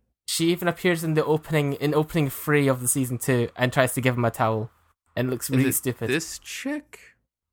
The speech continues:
Speaker 1: Huh?
Speaker 2: Is it this chick?
Speaker 1: Yes, that's Towel Girl. There she is. <laughs> There's Towel Girl.
Speaker 2: Now, riddle me this, uh, Batman.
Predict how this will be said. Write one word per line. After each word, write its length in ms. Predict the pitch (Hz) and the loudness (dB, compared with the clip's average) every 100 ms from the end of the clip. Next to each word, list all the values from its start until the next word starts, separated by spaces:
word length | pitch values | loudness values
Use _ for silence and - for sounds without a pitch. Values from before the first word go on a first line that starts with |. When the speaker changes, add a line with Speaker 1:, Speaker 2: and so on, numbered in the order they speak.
| _ - | _ 0
Speaker 1:
Huh? 200 | 131 160 _ _ _ _ _ _ _ _ _ _ | 0 0 _ _ _ _ _ _ _ _ _ _
Speaker 2:
Is 140 | - 123 | -10 -6
it 180 | 110 - | -6 -6
this 180 | 147 | -6
chick? 440 | - 233 233 - _ - | -2 -4 -4 -10 _ 0
Speaker 1:
Yes, 280 | 226 196 - | 2 2 2
that's 200 | 180 - | 2 2
Towel 300 | - 190 180 | 2 4 4
Girl. 320 | 160 131 - | 4 2 2
There 140 | 165 160 | 0 2
she 180 | 175 | 4
is. 320 | 165 143 - - _ | 4 2 0 -8 _
<laughs> 200 | _ - | _ 0
There's 160 | 196 160 | 2 2
Towel 320 | - 165 160 | 2 4 4
Girl. 340 | 143 131 127 _ _ _ _ _ _ _ _ _ _ _ - | 2 -2 -4 _ _ _ _ _ _ _ _ _ _ _ 0
Speaker 2:
Now, 440 | 165 175 175 - - | 6 8 6 4 -4
riddle 360 | 151 247 240 | 0 2 2
me 160 | 196 160 | 2 2
this, 460 | 147 135 - - - | 4 2 0 -8 -4
uh, 400 | 123 117 110 110 - _ _ _ _ | 0 2 2 -2 -8 _ _ _ _
Batman. 480 | 120 117 123 110 113 | 2 4 2 0 -6